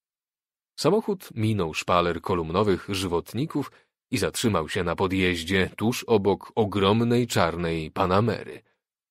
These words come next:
Po chwili silnik Toyoty umilkł i z auta wysiadł wysoki brunet. Przeciągnął się, po czym otworzył tylne drzwi i wydobył szarą pikowaną kurtkę. Naciągnął na głowę czarną czapkę i dopiero wtedy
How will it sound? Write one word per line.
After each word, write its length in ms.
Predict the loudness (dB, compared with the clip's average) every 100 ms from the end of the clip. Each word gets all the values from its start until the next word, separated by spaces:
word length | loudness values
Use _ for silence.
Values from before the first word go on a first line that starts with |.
| _ _ _
Po 120 | -4
chwili 400 | -4 -4 -6 -4
silnik 400 | -2 0 0 -2
Toyoty 540 | -2 2 2 2 -2 -4
umilkł 920 | -4 -6 -4 -6 -6 -8 -8 -6 -6 -10 -4
i 100 | -4
z 120 | 0
auta 320 | -2 0 0
wysiadł 440 | 0 0 -2 -2 -4
wysoki 420 | -4 -2 0 -2
brunet. 640 | -4 -10 -18 -20 _ _ _ _ _ _ _ _
Przeciągnął 680 | 0 0 2 -2 -6 -8 -10
się, 240 | -8 -8 -6
po 120 | -8
czym 380 | -8 -8 -8 -6
otworzył 440 | -6 -4 0 0 -2
tylne 420 | -2 0 0 -2
drzwi 560 | -4 -8 -6 -6 -6 -8 -8
i 120 | -8
wydobył 520 | -4 0 2 2 0
szarą 400 | -2 -2 -2 -2
pikowaną 600 | -4 -6 -2 -2 -4 -6
kurtkę. 640 | -10 -18 -20 -20 -20 -20 -20 _ _ _ _ _ _ _
Naciągnął 560 | -6 -2 0 0 -2 -4
na 120 | -4
głowę 360 | 4 4 6 2
czarną 400 | 2 0 0 -2
czapkę 640 | 0 0 -2 0 2 2
i 180 | -2 -4
dopiero 360 | -2 0 0
wtedy 580 | -2 0 0 0 -4 -14